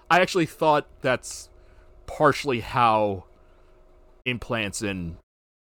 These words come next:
replacements got rejected, is that they literally just try to jump out at you, you know what I mean? I think, I think more than likely, like, in, in most cases, they just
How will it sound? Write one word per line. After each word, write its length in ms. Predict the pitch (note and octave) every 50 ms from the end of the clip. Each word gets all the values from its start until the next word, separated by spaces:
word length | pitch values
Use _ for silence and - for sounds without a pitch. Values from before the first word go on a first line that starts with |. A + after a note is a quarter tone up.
| _ _ _ _ _ _ _ _ _ _ -
replacements 640 | A2 - - C3 A#2+ A#2 - - A#2+ G2 E2 -
got 240 | - A#2+ G2+ G2 -
rejected, 480 | F#2 E2+ D#2 F#2+ F#2+ - - F#2+ E2+
is 140 | D#2+ E2 -
that 160 | - F#2 E2+
they 120 | - G#2 G2
literally 340 | E2+ G#2+ G#2+ G#2 G2+ G#2+ G2
just 240 | - A2 G#2 - -
try 280 | - - A#2 A2 G2+
to 100 | F#2 G2 - -
jump 400 | - - B2 A#2 G#2+ G#2 - G2+
out 240 | F#2+ F#2+ G2 F2+
at 140 | F2 E2+ -
you, 220 | F2 E2 B1+ - - -
you 100 | A#2 G#2 G2+
know 60 | G#2
what 60 | A2
I 20 |
mean? 200 | A2+ A#2 A#2 A2+ - - - - - - _ -
I 60 | B2
think, 220 | - C#3 B2 B2+ A#2+
I 80 | B2+ C3
think 200 | - D3 B2 A2+
more 160 | B2 B2+ A2+
than 80 | A2 A2
likely, 320 | G#2+ G#2+ - A2 G#2+ A2+
like, 260 | F#2+ G#2+ - - -
in, 120 | A#2 A#2 A2 -
in 100 | A#2 G#2+
most 200 | G#2+ G#2+ - -
cases, 360 | A#2 A2 G#2 A2+ G#2 G2 G2
they 140 | G2+ G2+ E2+
just 300 | F#2+ G2 - - -